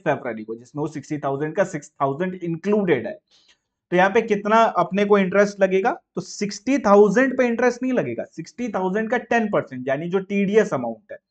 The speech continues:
यानी छह हजार रुपए, उसका वन परसेंट per month और part of the month करके।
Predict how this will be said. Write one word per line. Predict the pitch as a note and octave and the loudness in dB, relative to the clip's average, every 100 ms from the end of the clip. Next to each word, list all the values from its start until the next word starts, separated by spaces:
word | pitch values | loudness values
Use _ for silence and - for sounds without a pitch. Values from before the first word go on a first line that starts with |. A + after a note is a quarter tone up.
| _ _ _ _ _ C3 | _ _ _ _ _ -6
यानी | D3+ F#3+ | -4 -4
छह | F#3 G3+ F#3 | 0 4 4
हजार | C#3 B2 | 4 0
रुपए, | A#2 A2+ - G2 _ _ _ _ _ - | -2 -10 -16 -20 _ _ _ _ _ -2
उसका | F3 F3 A#3 | -2 2 4
वन | A3 F3+ G#3+ G#3 | 4 4 2 4
परसेंट | G3+ G3 B3 B3 - | 2 2 -2 -4 4
per | G#3 A3 | 4 4
month | A3 A#3 A3+ - | 2 0 -2 2
और | G3+ G3+ | 2 4
part | E3+ E3 F3+ | 6 4 4
of | F3 | 0
the | F#3 F#3 | 0 -2
month | F3 - | -4 -2
करके। | E3+ - | -4 -4